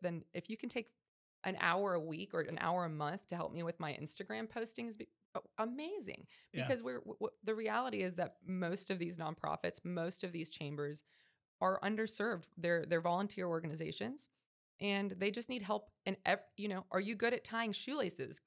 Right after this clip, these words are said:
Speaker 1: Okay, well, go do that for some shoes one, one day a week. You know, if you don't wanna work with people, then figure out a way to, to,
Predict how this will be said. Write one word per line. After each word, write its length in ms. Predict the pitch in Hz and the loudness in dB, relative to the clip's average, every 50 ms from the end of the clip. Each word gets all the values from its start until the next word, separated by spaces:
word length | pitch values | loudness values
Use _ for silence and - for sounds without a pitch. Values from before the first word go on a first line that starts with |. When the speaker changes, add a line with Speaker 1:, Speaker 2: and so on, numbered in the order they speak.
| - | -2
Speaker 1:
Okay, 200 | 220 226 - 294 | -2 -2 0 0
well, 140 | 285 220 190 | 0 2 2
go 200 | 180 147 196 220 | 2 2 2 2
do 160 | 214 240 247 | 2 0 0
that 320 | 220 226 240 254 247 - - | 2 4 6 6 6 4 2
for 80 | 196 | -2
some 160 | 185 - 185 180 | -2 0 -2 -2
shoes 380 | - - - 240 269 285 226 - | -2 -2 -2 -2 -4 -4 -4 -4
one, 220 | 156 147 143 - | -2 -2 -4 -4
one 240 | - - 156 156 151 | -4 -4 -2 -2 0
day 140 | 147 139 131 | 0 -2 -2
a 80 | 131 131 | -2 -4
week. 300 | 120 120 - - - - _ - - - - - | -6 -8 -8 -10 -12 -18 _ -20 -20 -20 -16 -8
You 100 | - 180 | -4 -2
know, 280 | 180 165 160 170 190 202 - _ _ _ _ _ | 0 0 0 0 -2 -4 -8 _ _ _ _ _
if 160 | - 175 - - | -12 -8 -4 0
you 40 | 214 | 2
don't 140 | 233 233 - | 2 2 4
wanna 220 | 226 226 226 214 | 4 2 4 4
work 240 | 190 196 208 202 - - _ - | 2 2 0 -2 -6 -14 _ 0
with 240 | 196 208 226 220 - | 0 0 0 0 -4
people, 480 | - 226 202 - 202 196 190 190 202 208 | -8 -6 -2 2 4 4 4 2 0 0
then 180 | 180 180 175 | 0 0 0
figure 380 | 175 - - - 190 180 208 202 | -2 -2 -2 -2 -2 0 0 0
out 120 | 202 202 | 0 0
a 60 | 196 190 | 0 0
way 180 | 185 180 180 | 0 0 -2
to, 100 | 175 175 170 - _ - - | -2 -4 -4 -8 _ -4 -2
to, 200 | 175 156 156 | -2 -2 -2